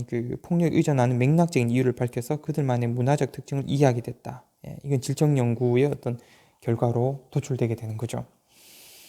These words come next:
일, 기억 한번 보겠습니다. 수량화된 이 차 자료 활용, 자료를 활용하였다. 예. 그러니까 수량화된 자료, 그러니까 위에 공식 통계 보이죠? 공식 통계, 폭력 범죄율.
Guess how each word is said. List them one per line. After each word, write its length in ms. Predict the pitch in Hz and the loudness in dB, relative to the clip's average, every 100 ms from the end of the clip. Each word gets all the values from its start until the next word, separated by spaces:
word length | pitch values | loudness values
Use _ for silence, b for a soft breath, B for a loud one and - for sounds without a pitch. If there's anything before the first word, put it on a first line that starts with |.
| B B B B B - _ | B B B B B -20 _
일, 260 | 180 175 - | 2 2 6
기억 220 | 190 143 | 6 6
한번 120 | 113 | 0
보겠습니다. 580 | 117 113 123 120 123 - | -4 -6 -6 -8 -10 -16
수량화된 760 | - - 190 190 180 139 160 143 | -16 -2 2 4 4 4 2 0
이 160 | 151 151 | -2 -4
차 200 | - 165 | 0 0
자료 460 | 135 120 127 123 | 2 2 4 2
활용, 480 | 135 143 143 135 131 - _ - | 0 -2 0 2 0 -4 _ -4
자료를 520 | 120 123 156 240 - _ | 2 4 4 0 -4 _
활용하였다. 720 | 143 139 117 - 113 113 - _ _ _ | 0 0 0 -4 -12 -14 -18 _ _ _
예. 220 | 135 135 - b b b b b b b b b | -14 -14 -16 b b b b b b b b b
그러니까 100 | - | -8
수량화된 580 | - 214 220 208 135 113 | 0 4 6 4 2 0
자료, 220 | 113 110 | -2 -6
그러니까 260 | - 117 117 | -4 -4 -2
위에 200 | 131 123 | 0 -2
공식 420 | - 151 156 - | 2 0 0 -6
통계 240 | - 139 | -2 0
보이죠? 320 | 120 120 127 123 - _ _ _ _ - - b b b b b b | 0 -2 -6 -10 -16 _ _ _ _ -16 -16 b b b b b b
공식 360 | _ 170 180 - | _ 4 4 0
통계, 360 | - 135 120 - | -4 0 -2 -2
폭력 360 | 170 170 165 | 0 2 2
범죄율. 520 | 147 135 139 123 113 | 2 2 4 2 2